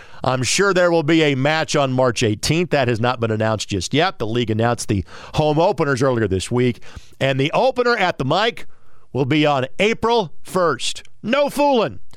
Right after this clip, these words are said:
We will take on the Las Vegas Lights, and they are one of the teams in the Western Conference that we will see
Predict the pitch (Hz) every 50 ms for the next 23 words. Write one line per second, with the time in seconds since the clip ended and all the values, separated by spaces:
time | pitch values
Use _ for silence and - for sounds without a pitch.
0 | - - - - - 135 139 139 151 151 - - 180 196 190 - 185 185 190 180
1 | 165 156 156 156 156 175 202 226 196 - 151 185 170 160 120 117 101 - 127 135
2 | 147 175 202 226 - - - - - - - - - - - 87 95 107 123 135
3 | 139 147 151 147 143 110 - 151 156 160 165 165 139 139 156 147 156 170 151 -
4 | 165 160 151 - 165 151 131 110 - 113 110 - - 117 110 113 123 120 117 120
5 | 120 - - 127 113 110 107 101